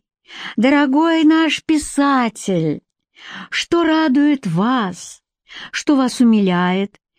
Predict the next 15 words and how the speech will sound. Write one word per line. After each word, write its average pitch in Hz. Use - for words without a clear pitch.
и 226
улучшает 220
вам 208
настроение?" 214
"Таких 151
вещей 170
море, 220
например, 233
само 190
море. 160
Я 220
так 277
его 214
люблю, 208
любое, 233